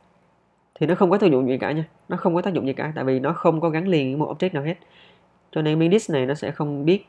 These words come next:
nó sẽ không hiểu được là John và Mark. Cho nên nó sẽ không có thuộc tính là mass với lại height.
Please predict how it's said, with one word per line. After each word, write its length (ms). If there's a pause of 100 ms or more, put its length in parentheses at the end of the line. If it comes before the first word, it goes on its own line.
nó 120
sẽ 140
không 140
hiểu 200
được 180
là 200 (760)
John 240
và 60
Mark. 220 (640)
Cho 100
nên 120
nó 60
sẽ 180
không 220
có 60
thuộc 180
tính 120
là 220 (160)
mass 360
với 80
lại 100
height. 260